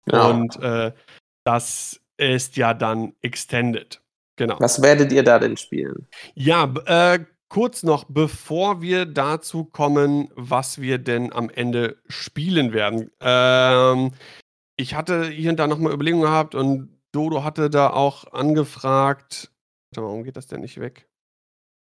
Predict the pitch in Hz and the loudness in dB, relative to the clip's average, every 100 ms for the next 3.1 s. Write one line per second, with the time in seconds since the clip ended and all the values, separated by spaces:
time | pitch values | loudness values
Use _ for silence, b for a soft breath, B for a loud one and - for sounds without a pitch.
0 | _ _ _ _ _ _ _ 131 - - | _ _ _ _ _ _ _ -20 -20 -16
1 | 107 - - - - _ - - - - | -16 -16 -18 -20 -20 _ -20 -16 -16 -14
2 | 113 107 107 95 87 80 - 87 _ 101 | -14 -14 -18 -18 -18 -20 -20 _ _ -20
3 | 78 | -20